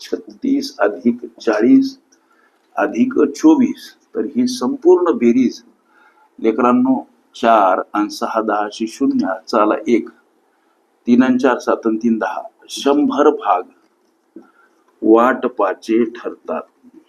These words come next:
वाटपाचे एकूण भाग शंभर. प्रत्येक भागाची किंमत काय? वाटपाच्या, वाटपाच्या प्रत्येक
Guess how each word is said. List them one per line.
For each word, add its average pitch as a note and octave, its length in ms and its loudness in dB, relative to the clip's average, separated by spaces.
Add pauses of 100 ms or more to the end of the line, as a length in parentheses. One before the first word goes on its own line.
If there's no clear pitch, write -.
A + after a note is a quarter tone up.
(440)
वाटपाचे C#3+ 880 2 (120)
एकूण A#2 420 2
भाग A#2+ 520 0
शंभर. A2+ 880 -2 (640)
प्रत्येक D#3 560 2
भागाची B2 760 0
किंमत B2 360 -4 (140)
काय? F#2 260 -4 (300)
वाटपाच्या, G2+ 920 -2 (1900)
वाटपाच्या G2 1160 0
प्रत्येक C#3 760 0